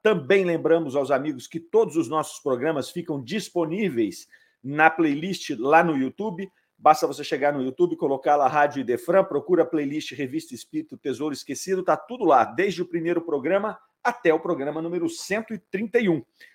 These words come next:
Semana passada, passamos por algumas comunicações <clears throat> dessa sessão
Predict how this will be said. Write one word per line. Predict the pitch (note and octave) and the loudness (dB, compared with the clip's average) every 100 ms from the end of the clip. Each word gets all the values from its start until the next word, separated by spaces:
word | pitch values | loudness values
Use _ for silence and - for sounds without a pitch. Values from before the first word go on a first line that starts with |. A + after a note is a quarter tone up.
| _ | _
Semana | - F#3 F3 F3 | 0 4 6 6
passada, | F3 E3 G3 G#3+ E3 - _ _ _ _ _ _ _ | 4 4 4 4 2 -4 _ _ _ _ _ _ _
passamos | D#3 - G#3+ A3 | -4 -2 -4 -4
por | - F3 | 2 4
algumas | E3 G#3+ G3 | 4 2 -4
comunicações | - A3 G#3+ E3+ E3 C#3 - G#3+ A3+ - - _ _ _ _ | -2 -4 -2 -2 0 -2 0 -4 -6 -10 -20 _ _ _ _
<clears throat> | G#3 A3 - B2 | -4 -2 -4 -2
dessa | A#2+ G3 F3 | 2 2 2
sessão | D#3+ D3+ - G#3 B3 | -2 -4 0 -2 -2